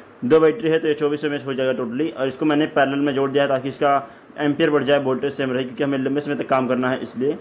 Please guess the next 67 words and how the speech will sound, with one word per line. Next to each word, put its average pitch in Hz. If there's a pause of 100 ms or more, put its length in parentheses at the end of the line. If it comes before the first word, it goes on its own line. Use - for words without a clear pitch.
(140)
तो 147
इस 151
तरह 156
से 139
मैंने 135
इसको 170 (400)
parallel 135
में 135
जोड़ 131
दिया 131
है, 135
दोनों 143
का 156
minus 135
एक 143
side 147
में 147
रहेगा 147
और 127
दोनों 139
का 139 (460)
plus 147
point 139
एक 143
side 127
में 123
रहेगा। 127
तो 117
इस -
तरह 135
से 131
मैंने 127
जोड़ 117
लिया 113
simply 117
यहाँ 110
पर। 147 (840)
और 139
इसको 180
दोस्तों 156
charge 151
करने 151
के 147
लिए, 147
क्योंकि 139
ये 151
एक 151
बार 147 (460)
चार्जिंग 147
ख़त्म 151
होने 147
के 143
बाद 139
दोबारा 135
हमें 135
फेंकना 131
पड़ेगा, 131
इसलिए 151
चार्जिंग 139
करने 131
के 131
लिए 143
मैं 143
यहाँ 131
पर 151
इसके 147
अंदर 135